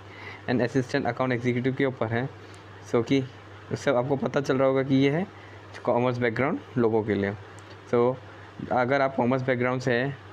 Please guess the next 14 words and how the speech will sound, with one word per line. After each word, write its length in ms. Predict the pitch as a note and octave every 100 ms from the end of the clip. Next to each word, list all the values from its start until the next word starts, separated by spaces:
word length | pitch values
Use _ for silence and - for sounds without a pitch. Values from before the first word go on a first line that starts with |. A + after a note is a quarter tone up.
| - -
और 100 | B2
आपके 220 | B2 C3
पास 240 | C3+ B2+ -
ये 140 | B2
जो 140 | B2 B2 - -
मेंशन 320 | B2 B2+ C#3
क्वालिफिकेशन 640 | B2+ B2+ B2+ B2 B2 B2
है, 60 | C3+
आप 180 | C3+ C#3
easily 300 | B2 A#2 B2+
apply 240 | A#2+ A2 G#2
कर 120 | G#2+
सकते 300 | G#2 F#2+ G#2+
हैं। 160 | G2